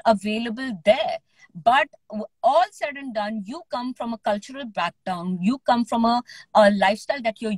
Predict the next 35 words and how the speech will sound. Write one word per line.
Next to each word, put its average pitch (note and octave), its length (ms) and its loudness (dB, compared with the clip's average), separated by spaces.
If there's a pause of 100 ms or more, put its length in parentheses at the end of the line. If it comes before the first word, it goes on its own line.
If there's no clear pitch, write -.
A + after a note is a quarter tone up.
used C4 460 -6
to, F#3+ 260 -8
or G#3 360 8
foods D4+ 420 -8
that A#3+ 180 0
are, B3 80 -2 (280)
you're G#3 340 4
used A3 440 -2
to. F3 160 -10 (360)
And C4 160 4
that's - 240 2
what F4 160 -10
you D#4 100 -16
will F4 180 -10
gravitate G3+ 840 -6
towards. F3 480 -12 (300)
And, C4+ 220 2 (100)
you B3+ 160 -2
know, D#4 300 -2
you G#3+ 220 0 (160)
w-, D4+ 160 -4
even D#4+ 300 -6
when D#4 180 4
you're D#4 100 2
there, C#4 320 4
you F#3+ 260 -6
will D#4+ 140 -8
source - 560 -10
locally. B3 480 -10 (320)
But A#3 300 4
final, B3 360 -4 (240)
the F#3 140 -4
final B3 420 -6
preparations B3+ 680 -4 (220)
will D#4+ 240 -2